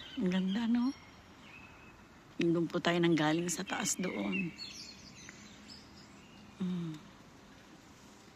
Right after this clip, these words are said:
Ang huni ng ibon sa umaga. At ang paglalakad ni Tita Emmy, kasama kayo. <laughs> Kasama po kayo sa paglalakad ni Tita.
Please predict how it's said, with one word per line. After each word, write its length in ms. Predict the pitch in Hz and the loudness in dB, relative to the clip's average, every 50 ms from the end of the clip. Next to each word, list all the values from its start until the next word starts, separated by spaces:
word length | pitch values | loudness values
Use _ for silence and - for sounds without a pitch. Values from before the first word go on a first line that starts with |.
| - - - - - - - - - - - - - - - - - - | -20 -20 -20 -20 -20 -20 -20 -20 -20 -20 -20 -20 -20 -20 -20 -20 -10 -6
Ang 320 | - 208 190 175 175 139 - - | -4 0 2 2 2 0 0 2
huni 240 | 202 202 196 190 190 | 4 6 8 8 8
ng 240 | 180 180 180 - - | 8 8 6 6 4
ibon 320 | 180 175 165 165 170 170 | 4 2 4 4 4 4
sa 240 | 160 - - 170 151 | 4 4 2 4 4
umaga. 480 | 160 160 156 156 135 - - - - - - - - - - - - - - - - - - - - - - - - - - - - - - - - | 6 6 6 6 6 4 4 4 4 4 2 2 0 -4 -10 -14 -16 -18 -18 -20 -20 -20 -18 -14 -12 -12 -12 -12 -14 -14 -12 -12 -8 -6 -6 -4 2
At 240 | - 170 - - 170 | 4 4 4 6 6
ang 160 | 170 147 - | 6 8 8
paglalakad 560 | - 165 147 170 165 160 156 151 - 165 165 | 8 8 10 12 12 12 10 10 8 8 8
ni 160 | 151 165 151 | 8 6 6
Tita 320 | - - 151 - 160 143 151 | 4 0 4 6 6 8 10
Emmy, 240 | 160 147 147 151 | 10 8 8 10
kasama 400 | - 160 - - 151 147 - - - - | 8 8 8 10 8 8 8 6 8 10
kayo. 240 | 139 143 131 143 135 - - 160 143 - 175 151 - 202 - - 220 202 - - - - | 10 10 10 8 6 6 4 4 8 8 8 10 10 10 10 12 10 8 8 6 0 -2
<laughs> 920 | - - - - 311 - - - - 302 311 302 285 262 262 233 - - - | -4 -4 4 4 4 4 4 6 6 8 10 10 10 10 8 6 4 4 4
Kasama 360 | 190 - 190 180 185 175 180 | 6 10 12 12 12 12 10
po 240 | 170 - 180 160 - | 8 8 6 6 8
kayo 240 | 156 - - - - | 6 6 6 4 4
sa 160 | - - - | 4 4 2
paglalakad 560 | - 151 151 160 156 156 151 160 - 170 165 | 2 2 4 4 4 6 6 6 6 4 4
ni 160 | 156 156 - | 2 0 0
Tita. 320 | - 170 - - - 156 | 0 -2 0 0 -2 -4